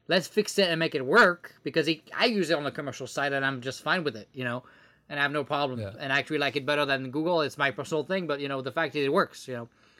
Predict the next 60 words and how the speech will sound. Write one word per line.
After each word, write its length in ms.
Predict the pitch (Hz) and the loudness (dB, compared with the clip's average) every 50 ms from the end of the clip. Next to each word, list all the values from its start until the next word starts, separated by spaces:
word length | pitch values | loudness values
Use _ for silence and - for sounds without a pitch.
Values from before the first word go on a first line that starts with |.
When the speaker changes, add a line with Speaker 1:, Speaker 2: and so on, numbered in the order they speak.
| _ _ _ - | _ _ _ -2
Speaker 1:
We 140 | - 185 254 | 2 4 4
messed 320 | 220 202 214 196 - - | 6 6 6 4 4 2
it 80 | 170 151 | 0 4
up, 300 | 165 226 226 - - _ _ _ _ _ _ _ _ _ - | 6 6 4 4 2 _ _ _ _ _ _ _ _ _ -8
right, 180 | - 165 160 165 | -4 -4 -4 -2
in 160 | 185 175 170 | -2 -2 2
D 140 | 156 165 156 | 4 4 4
O 20 | 147 | 4
D. 420 | 131 160 214 190 143 127 131 135 _ _ | 4 4 4 4 4 2 -2 -8 _ _
It's 100 | _ - | _ 0
not 120 | - 247 190 | 2 4 6
Microsoft's 440 | 165 196 208 165 143 - 170 - - | 6 6 4 4 -2 -10 -12 -8 -2
fault. 320 | 175 202 180 - - - | 0 0 0 0 -2 -8
I 40 | - | -12
mean, 140 | 147 151 139 | -10 -8 -4
some 160 | 127 175 180 | -2 0 0
of 100 | 170 147 | 2 2
it 80 | 147 139 | 2 2
is, 180 | 143 147 156 | 2 0 0
but 200 | 170 190 151 139 | -2 -4 -6 -6
mo-, 180 | 139 147 170 160 | -4 -6 -6 -4
ninety 280 | 151 151 151 160 160 160 | 0 0 2 2 2 -2
percent 340 | - 151 127 - 160 147 143 | -4 -6 -6 -4 -4 -2 -2
is 140 | 135 120 - _ - | -4 -6 -8 _ -4
D 140 | - 175 | 0 0
O 60 | 196 170 | 0 0
D 140 | 139 131 120 | 0 -4 -4
nonsense. 560 | 120 123 123 113 - 135 143 151 - - - _ - - _ _ _ _ _ _ _ _ _ _ | -4 -6 -6 -6 -8 -12 -12 -12 -14 -18 -20 _ -20 -20 _ _ _ _ _ _ _ _ _ _
So 200 | - - 170 180 | -2 2 2 2
we 220 | 185 196 202 240 302 | 2 4 4 6 8
would 180 | 370 339 226 | 8 8 8
do 100 | 180 196 | 6 4
the 100 | 165 156 | 2 2
same 220 | - 202 196 185 165 | 0 0 0 2 2
thing 140 | 190 190 | 0 2
with 140 | 190 196 160 | 4 4 4
G 140 | 151 220 247 | 4 2 0
Suite, 360 | 208 - 254 339 302 - - _ | 0 0 -2 -2 -2 -4 -6 _
you 120 | - 139 | -10 -6
know. 100 | 151 151 | -4 -4
So, 200 | 151 - - 165 | -6 -6 -8 -10
so, 220 | 151 - - 175 165 | -8 -4 -2 -2 -2
so, 320 | - - - 165 160 156 - | -2 -2 -2 -2 -2 -2 -6
you 120 | 185 180 | -6 -2
know, 160 | 175 165 160 - | -2 -2 -2 -2
it, 280 | - 190 - - - - - - - - | -6 -8 -8 -8 -12 -18 -20 -20 -20 -10
and 80 | - 165 | -4 -2
then 100 | 208 220 | 0 2
we 80 | 208 214 | 4 6
will 120 | 202 190 | 6 4
say, 160 | - - 196 185 | 4 4 2 2
"Well, 180 | 175 180 175 | 4 4 4
we 80 | 170 170 | 4 2
will 80 | 165 | 0
buy 260 | 160 147 151 190 180 165 | -4 -2 2 4 4 4
a 60 | 156 | 4
third 260 | - - 226 240 196 | 4 4 4 4 4
product." 380 | - 151 143 127 117 117 - - | 2 2 2 2 0 -2 -6 -4
Well, 120 | 147 165 | -2 0
no, 240 | 190 247 247 165 | 4 4 4 4